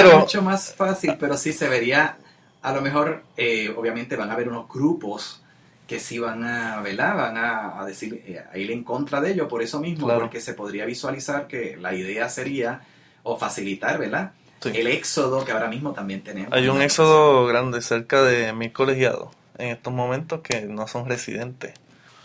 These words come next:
Speaker 2: Van, se me han acercado personas de mi edad en sí, y decirme, pues, me gu-, me gustaría saber por qué no se han hecho enmiendas al salario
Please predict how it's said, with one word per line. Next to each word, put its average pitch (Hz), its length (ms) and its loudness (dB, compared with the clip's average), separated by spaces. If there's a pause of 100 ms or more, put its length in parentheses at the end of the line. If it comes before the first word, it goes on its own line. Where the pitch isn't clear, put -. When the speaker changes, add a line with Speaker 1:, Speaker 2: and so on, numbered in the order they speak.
(220)
Speaker 2:
Van, 107 220 -6
se - 100 -8
me 110 100 -2
han 117 60 -2
acercado 143 640 0 (340)
personas 107 400 -6
de 143 80 -2
mi 147 80 -6
edad 117 220 -2
en 117 100 -6
sí, 117 220 -10 (480)
y 113 80 -4
decirme, 127 460 0
pues, 110 220 -4
me 113 140 -6
gu-, 110 140 -6 (360)
me 120 100 -2
gustaría 117 300 -2
saber 160 220 0
por 139 160 0
qué 113 120 -4
no 117 120 -4
se 135 120 -6
han 139 160 -4
hecho 139 380 -6 (600)
enmiendas 113 840 -4
al 104 180 -4
salario 104 680 -4